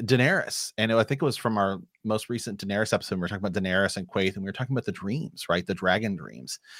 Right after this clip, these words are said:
And you actually said a line in there about, you know, like, "Oh, like, when Targaryens begin to view, look more into their dreams, then bad things sort of happen." And I was, you know, pulling some clips and stuff to kind of throw in there to make it, you know, you make it look cool. You're making this TikTok.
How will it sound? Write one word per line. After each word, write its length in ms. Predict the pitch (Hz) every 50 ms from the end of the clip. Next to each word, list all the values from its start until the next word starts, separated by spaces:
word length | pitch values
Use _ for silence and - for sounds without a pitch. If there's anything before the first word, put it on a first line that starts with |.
| - - - - _
And 640 | - 113 110 110 107 107 104 104 101 101 101 95 87
you 280 | 87 95 117 151 190 165
actually 320 | 127 107 - - 110 101
said 140 | - - 104
a 60 | 101
line 300 | 98 104 101 98 98 101
in 120 | 101 98 95
there 240 | 98 95 98 101
about, 360 | 98 90 98 92 92 92 - 85
you 100 | 98 95
know, 140 | 92 90
like, 140 | 90 90 90 -
"Oh, 260 | 120 127 113 98 95
like, 200 | 87 92 92 87
when 200 | - 98 92 92
Targaryens 1120 | 87 - 107 101 90 101 104 107 110 107 104 104 104 98 98 95 95 92 95 - - - - _ _ _ _ _ _ _ _ _ _ _
begin 360 | - 110 98 92 104 104 101 90
to 160 | - 107 92
view, 500 | 85 98 117 143 156 151 139 120 107 98
look 240 | 98 107 123 143 139 -
more 180 | 123 110 104
into 160 | 95 92 -
their 140 | - 92 92
dreams, 640 | 90 - - 92 90 90 90 90 90 90 87 - - - _
then 320 | - 98 101 95 92 92 87
bad 360 | - 98 92 98 104 104 -
things 280 | - 101 95 92 90 -
sort 140 | 98 92
of 80 | 87 85
happen." 400 | - - 123 151 156 - 104 95
And 180 | 90 90 87 87
I 100 | 87 87
was, 280 | 85 90 87 - -
you 80 | 78 90
know, 140 | 87 87 101
pulling 340 | - - 95 90 95 101
some 140 | - - 90 _
clips 480 | - - 98 95 95 95 - - -
and 80 | 92 -
stuff 320 | - - 92 90 92 -
to 80 | - 104
kind 160 | - 101 95
of 80 | 92 -
throw 160 | 95 95 95
in 80 | 95
there 160 | 95 95 95 101
to 80 | 110
make 160 | 127 156 151
it, 80 | - -
you 80 | 196 190
know, 140 | 123 92
you 100 | 113 135
make 160 | 131 104 98 -
it 60 | 113
look 140 | 113 107 -
cool. 300 | - 110 101 98 104 107
You're 100 | 107 101
making 200 | 104 104 110 104
this 120 | 95 -
TikTok. 400 | - - - - 127 123 123 -